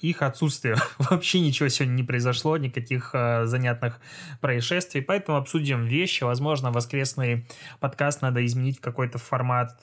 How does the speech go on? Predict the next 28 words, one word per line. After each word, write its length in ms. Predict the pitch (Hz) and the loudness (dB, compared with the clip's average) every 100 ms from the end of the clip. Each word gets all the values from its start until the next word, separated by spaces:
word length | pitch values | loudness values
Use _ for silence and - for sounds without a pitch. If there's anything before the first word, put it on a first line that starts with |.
| - | -2
э, 300 | 131 120 117 | 2 2 2
не 100 | 120 | 0
знаю, 340 | 120 113 117 - | 2 2 0 0
поговорить 540 | 135 127 123 123 135 | 0 4 2 2 2
за 120 | 123 | 2
жизнь 240 | 120 123 120 | 2 0 0
и 20 | |
прочее, 300 | 151 240 - | 0 -2 -4
потому 220 | - 127 | -4 -2
что 120 | 131 | -2
по 120 | - 131 | -2 -4
выходным 420 | 131 139 175 156 | -2 -2 0 0
действительно 400 | 131 - 139 127 | 0 -2 -4 0
мало 300 | 127 131 117 | 2 2 0
чего-то 260 | - 120 | -2 -2
в 60 | 117 | 0
диджитале 340 | 131 117 117 | 0 0 -2
происходит. 580 | 117 127 120 196 202 139 - - 143 | -2 -4 -2 -2 0 -4 -10 -18 -4
Большие 280 | 135 131 147 | -2 0 0
компании 360 | 135 131 131 | 0 0 0
приберегают 600 | 117 123 120 120 123 113 | 0 0 0 2 2 0
новости 380 | 120 113 113 - | 0 -2 -2 -4
на, 380 | 117 117 117 110 | 0 2 2 0
в 120 | 113 | 0
их, 220 | 113 - - | -4 -6 -8
на 300 | 120 113 120 | -6 -2 0
рабочие 420 | 113 120 - 196 | 0 -2 -2 -4
дни, 260 | 190 214 | -2 -4